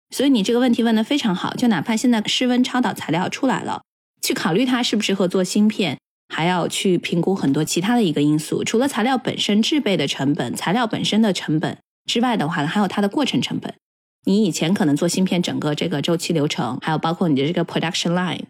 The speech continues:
生产线，可能都要进行调整和更新，甚至说直接的一个改变。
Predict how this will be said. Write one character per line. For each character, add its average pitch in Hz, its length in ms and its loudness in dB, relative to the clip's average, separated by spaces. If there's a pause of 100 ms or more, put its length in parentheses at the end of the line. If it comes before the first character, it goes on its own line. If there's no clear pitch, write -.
(180)
生 226 160 2
产 135 160 0
线， 175 300 0 (280)
可 185 120 0
能 151 100 4
都 202 80 2
要 240 140 2
进 175 140 0
行 156 140 0
调 147 200 -2
整 - 120 -2 (160)
和 - 140 -8
更 170 160 0
新， 190 380 0
甚 208 180 0
至 165 60 2
说 180 260 2
直 - 260 -2
接 233 240 2 (140)
的 165 100 0
一 143 80 4
个 143 80 -4
改 - 180 -2
变。 170 220 0